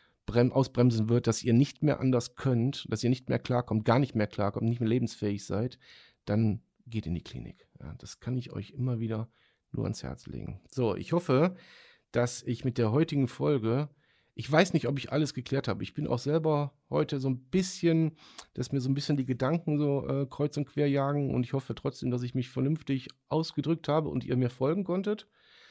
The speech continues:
Und, ähm, nochmal,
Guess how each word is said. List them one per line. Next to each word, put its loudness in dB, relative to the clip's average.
Und, 0
ähm, 2
nochmal, 2